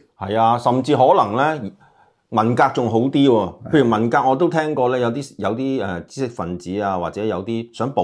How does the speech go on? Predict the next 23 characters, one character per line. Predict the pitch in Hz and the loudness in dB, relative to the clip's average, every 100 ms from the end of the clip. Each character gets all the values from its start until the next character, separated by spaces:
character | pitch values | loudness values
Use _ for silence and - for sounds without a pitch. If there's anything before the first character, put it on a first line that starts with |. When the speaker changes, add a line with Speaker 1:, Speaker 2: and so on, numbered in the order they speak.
| 98 | -2
Speaker 1:
存 | 127 87 80 | -6 -8 -8
嗰 | 104 | -8
啲 | 120 95 95 98 | -2 -2 -2 -8
禁 | |
書 | - 113 95 | -8 -4 -4
嘅 | |
人 | 73 67 | -6 -10
咧， | 90 - _ _ | -12 -14 _ _
將 | - 143 | 0 0
呢 | 143 | 0
啲 | 139 | -4
書 | 135 131 131 | -4 -6 -4
咧 | 120 | -2
埋 | 92 76 85 | -4 -6 -4
咗 | 113 | -4
喺 | |
地 | - 82 82 | -2 -6 -4
底 | 80 92 | -4 -2
啊、 | 98 85 85 - | -4 -6 -8 -16
Speaker 2:
係。 | - | -2
Speaker 1:
山 | 117 113 117 | 2 2 0
窿 | 110 104 | -4 -4
啊， | 87 | -8